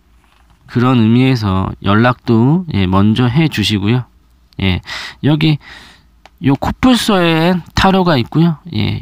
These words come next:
요 코뿔소의 타로는 정체를 상징합니다. 여러분이 기다리시면은 아마 한없이 이제 길어질 수 있어요. 저는 이 시점에서, 예, 먼저 연락해 주시는 거, 저, 추천드리고 싶습니다.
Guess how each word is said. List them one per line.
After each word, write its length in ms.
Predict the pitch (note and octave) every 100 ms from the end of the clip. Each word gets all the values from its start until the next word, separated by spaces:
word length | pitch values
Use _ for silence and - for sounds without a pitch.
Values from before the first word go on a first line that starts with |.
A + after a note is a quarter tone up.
| -
요 160 | C#3
코뿔소의 580 | D3+ G3 - G#3 G#3 F#3+
타로는 480 | - F3+ E3 E3+ F3
정체를 640 | - - D#3+ D3+ G3 F3 E3
상징합니다. 760 | D#3 D3+ C3+ A#2+ G#2+ - - - _ - - - - -
여러분이 440 | A2 A#2+ A#2+ A#2 G#2+
기다리시면은 840 | - A#2 C3+ B2 G#2 A2 A2 B2 -
아마 200 | F#2+ F#2+
한없이 960 | - - E3+ F3 F3+ E3+ - - B2 D3+ - - - -
이제 160 | - G2
길어질 480 | - - B2+ C3+ A#2
수 160 | A2+ A#2
있어요. 320 | A2+ - - G#2 - _ _ _ - - _ _ _ _ -
저는 240 | C#3+ D3+
이 140 | C3+ C3+
시점에서, 880 | - - D#3+ D3+ C3+ A#2 G#2 A#2 B2 -
예, 160 | C#2+ - - G3 - _ _ _ _ _ _ _ _ _ -
먼저 300 | A#2+ B2 A#2+
연락해 400 | A2+ A2+ A2+ D#3
주시는 440 | D3+ C#3 B2+ G#2+
거, 400 | F#2+ F#2+ A#2+ D3+ _ _ _ _ -
저, 140 | F#2+
추천드리고 600 | - - E3 D3 C3+ B2+
싶습니다. 540 | - - C#3 G#2 F#2+